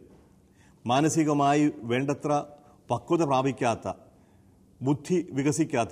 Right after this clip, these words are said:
അവികസിത ബുദ്ധികൾ, പിശാചു ബാധിതർ,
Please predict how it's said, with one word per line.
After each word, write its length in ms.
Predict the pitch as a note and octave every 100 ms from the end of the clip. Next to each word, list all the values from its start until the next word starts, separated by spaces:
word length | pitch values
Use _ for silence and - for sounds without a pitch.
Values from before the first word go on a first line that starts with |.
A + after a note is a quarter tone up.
| G#2+
അവികസിത 500 | A2+ C3 D#3 D3 D3
ബുദ്ധികൾ, 480 | C#3 B2+ C#3+ A2+ F2+ - - - _ _ - - _
പിശാചു 460 | C#3+ D3+ E3 E3+ F3
ബാധിതർ, 580 | C3 B2 C3+ B2+ F#2+